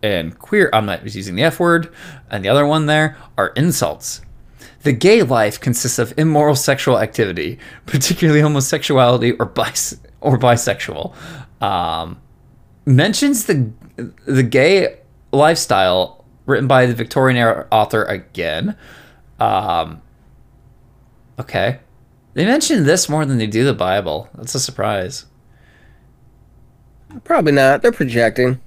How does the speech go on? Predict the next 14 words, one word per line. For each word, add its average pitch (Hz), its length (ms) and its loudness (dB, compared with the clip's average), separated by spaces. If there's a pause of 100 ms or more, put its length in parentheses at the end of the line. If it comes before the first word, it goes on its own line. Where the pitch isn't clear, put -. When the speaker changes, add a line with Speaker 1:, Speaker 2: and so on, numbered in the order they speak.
(1300)
Speaker 1:
Uh, 123 500 2 (680)
it 139 80 4
looks 143 260 0
like 220 180 2
the 113 480 2 (160)
talk - 280 -2
page 92 220 -2
is - 80 -10
probably 95 280 -4
more 90 180 -10
interesting. 87 640 -10 (300)
<laughs> 127 440 -6
Talk - 440 -4
gay. 95 340 -4